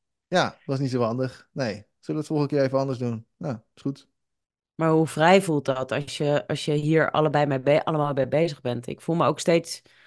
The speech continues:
Speaker 2: ja, veiliger eigenlijk. Eh, oh, dat is een heel groot <laughs> wat ik nou ga zeggen. <laughs> Maar steeds veiliger in de wereld, doordat ik meer mensen om me heen heb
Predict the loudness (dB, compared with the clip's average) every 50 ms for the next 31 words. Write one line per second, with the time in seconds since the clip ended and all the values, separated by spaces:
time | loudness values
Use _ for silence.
0 | -20 -20 -20 -20 _ _ -6 -6 -4 -6 -6 -10 -6 -2 2 4 4 4 2 2
1 | 0 -2 -2 -2 -2 -4 -6 -6 -6 -4 -4 -2 -2 0 0 -2 -4 -6 -8 -8
2 | -8 -8 -6 -4 -2 -2 -2 -4 -4 -2 0 0 0 0 0 0 -2 -2 0 0
3 | 0 0 2 0 -2 -2 0 -2 -4 -4 -6 -8 -14 -16 -4 0 4 4 6 6
4 | 4 4 4 4 4 4 4 4 2 2 0 0 2 2 4 4 2 0 -2 -4
5 | -4 -4 -6 -4 -2 0 0 0 0 0 -2 -4 -4 -4 -4 -4 -4 -4 -4 -4
6 | -4 -2 0 0 0 0 0 -2 -2 -4 -4 -4 -2 -2 -2 -2 -2 -4 -4 -4
7 | -6 -8 -10 _